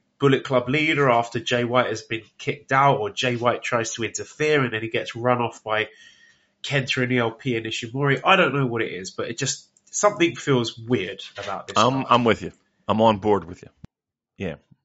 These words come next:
Speaker 2: I mean, <laughs> there is a ton of Bullet Club singles, like, the whole mixture. Evil's on the show, right? Six man.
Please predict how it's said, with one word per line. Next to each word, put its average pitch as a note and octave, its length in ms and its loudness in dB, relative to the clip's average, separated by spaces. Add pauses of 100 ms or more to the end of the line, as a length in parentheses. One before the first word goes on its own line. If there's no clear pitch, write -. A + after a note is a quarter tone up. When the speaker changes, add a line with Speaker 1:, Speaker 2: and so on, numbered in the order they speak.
Speaker 2:
I B2 60 -12
mean, F#2 320 -4 (760)
<laughs> - 760 -16
there C#3 160 6
is C3 100 2
a A#2 260 2 (120)
ton C3 600 0 (360)
of F2+ 160 -4
Bullet F#2+ 280 4
Club E2+ 380 2 (800)
singles, A2+ 760 0 (1120)
like, C3 240 2 (180)
the B2+ 100 6
whole D3 240 8
mixture. G#2+ 640 2 (800)
Evil's G#3+ 340 8
on F#2 120 4
the F2+ 80 0
show, E2+ 200 2
right? G2+ 320 2 (1900)
Six - 220 2
man. F2 180 2